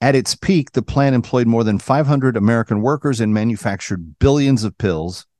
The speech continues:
But as is the case of many American pharmaceutical manufacturing plants, has faced challenges in its over thirty-year history. The federal government is supporting Chinese manufacturers, meanwhile, while plants like the one in Tennessee are overlooked.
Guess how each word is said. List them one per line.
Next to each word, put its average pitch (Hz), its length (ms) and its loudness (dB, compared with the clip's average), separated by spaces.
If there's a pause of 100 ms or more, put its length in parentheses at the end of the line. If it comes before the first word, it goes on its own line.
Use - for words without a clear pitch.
(680)
But 127 180 2
as 127 220 2
is 127 180 0
the 107 100 -8
case 117 380 -4
of 95 160 -8
many 117 300 0
American 104 420 -2
pharmaceutical 101 680 -2
manufacturing 98 680 -2
plants, 98 460 -6 (320)
has 104 160 -6
faced 101 260 -6
challenges 110 640 -2
in 101 160 -6
its 101 140 -6
over 101 180 -2
thirty-year 87 460 -6
history. 101 500 -8 (1400)
The - 80 -14
federal 147 220 2
government 120 420 2
is 101 140 -4
supporting 113 480 0
Chinese 131 540 2
manufacturers, 90 840 -2
meanwhile, 90 640 -4 (840)
while 104 140 0
plants 131 400 0
like 131 200 0
the 139 80 -2
one 120 160 2
in 104 80 0
Tennessee 101 480 -2
are 101 140 0
overlooked. 117 560 -4